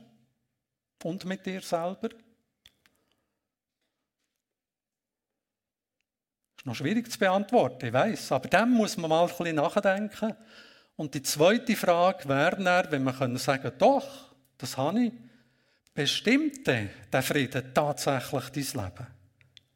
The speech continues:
Da müsste man wirklich auch etwas merken davon.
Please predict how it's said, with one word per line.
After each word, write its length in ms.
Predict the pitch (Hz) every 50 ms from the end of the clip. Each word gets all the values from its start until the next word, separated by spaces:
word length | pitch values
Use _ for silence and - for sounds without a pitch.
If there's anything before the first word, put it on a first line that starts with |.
| _ _ _ _ _ _ _ _ _
Da 120 | - 139 135
müsste 300 | 151 160 139 - - 147
man 120 | 139 120
wirklich 340 | 135 147 - - - 156 -
auch 100 | 143 135
etwas 420 | 135 135 - 156 139 - - - - - _ _ _ _ _ _ _ _
merken 440 | - 139 120 123 135 131 - - 147 131
davon. 480 | 127 123 - 131 110 101 98 95 95